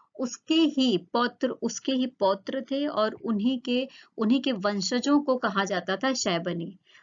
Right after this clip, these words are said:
तो शय बनियों को ही क्या कहा जाता था? उज़्बेक कहा जाता था।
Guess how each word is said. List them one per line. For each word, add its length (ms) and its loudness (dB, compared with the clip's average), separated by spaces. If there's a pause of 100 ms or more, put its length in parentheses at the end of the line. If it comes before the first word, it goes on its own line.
(120)
तो 60 2
शय 260 0
बनियों 360 2
को 140 0
ही 120 4
क्या 200 0
कहा 200 0
जाता 280 -2
था? 100 0
उज़्बेक 540 0
कहा 200 -4
जाता 360 -4
था। 220 -6